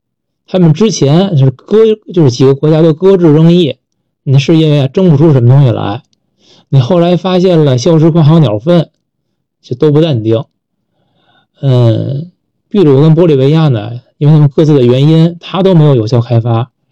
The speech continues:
那我看到智利发横财，那就是羡慕嫉妒恨啊。嗯，你就是你有协议，人家也觉得我这叫，这叫分赃不均啊，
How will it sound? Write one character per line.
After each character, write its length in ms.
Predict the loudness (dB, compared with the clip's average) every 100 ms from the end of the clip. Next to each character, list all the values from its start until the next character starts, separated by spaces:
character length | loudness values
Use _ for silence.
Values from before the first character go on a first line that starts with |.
| _ _ _
那 220 | 0 0
我 100 | 0
看 240 | -4 0 2
到 160 | 2
智 200 | 0 0
利 120 | 0
发 220 | 0 -2 0
横 180 | 0
财， 440 | 0 -2 -4 -4 _ _ _ _
那 100 | -2
就 120 | -2
是 60 | -2
羡 200 | -2 0
慕 180 | 2 2
嫉 100 | 2
妒 140 | 2
恨 220 | 0 -2
啊。 180 | -2 -10 _ _ _ _ _ _ _ _ _ _
嗯， 220 | -10 -10 -4
你 280 | -2 -2
就 140 | -2 -2
是 100 | 0
你 160 | 0
有 120 | 0 0
协 200 | -2 0
议， 240 | -2 -4 -10 _ _
人 140 | -4 -2
家 60 |
也 140 | 0 0
觉 180 | 0
得 360 | 2 0 0 -4 _ -20 -8
我 120 | -4
这 60 |
叫， 200 | 0 0
这 140 | 0 -2
叫 80 | -2
分 200 | 0 0
赃 180 | 0
不 120 | 0 0
均 240 | 2 0
啊， 180 | -2